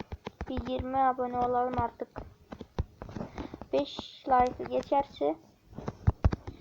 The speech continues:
yeni bir Minecraft videosu çekeceğim ve kocaman güzel bir ev yapacağız. Sonra çiftlik falan yaparız, havuz. İsterseniz, isterseniz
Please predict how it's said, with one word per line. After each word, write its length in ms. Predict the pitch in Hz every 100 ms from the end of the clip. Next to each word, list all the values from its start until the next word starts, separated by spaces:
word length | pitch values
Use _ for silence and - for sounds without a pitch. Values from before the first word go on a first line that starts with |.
| - -
yeni 300 | 254 254 294
bir 100 | 277
Minecraft 680 | 240 254 277 302 - 247 -
videosu 420 | - - 247 - -
çekeceğim 520 | - - 302 311 302
ve 140 | 349 415 392 - - - - -
kocaman 800 | - 320 302 269 254 269 330 285
güzel 320 | 254 277 269
bir 60 | 240
ev 220 | 247 277
yapacağız. 400 | 277 - 269 277 -
Sonra 280 | 240 233 226 -
çiftlik 300 | 240 - 247 - - - -
falan 280 | - 233 247
yaparız, 500 | 262 262 254 233 - -
havuz. 280 | 233 233 269 - - - - - -
İsterseniz, 680 | 233 - 262 254 247 226 294 - - - - - - - _ _ - - _ - - - - - - - - - - - - - - - - - -
isterseniz 760 | 277 - 294 285 - 285 277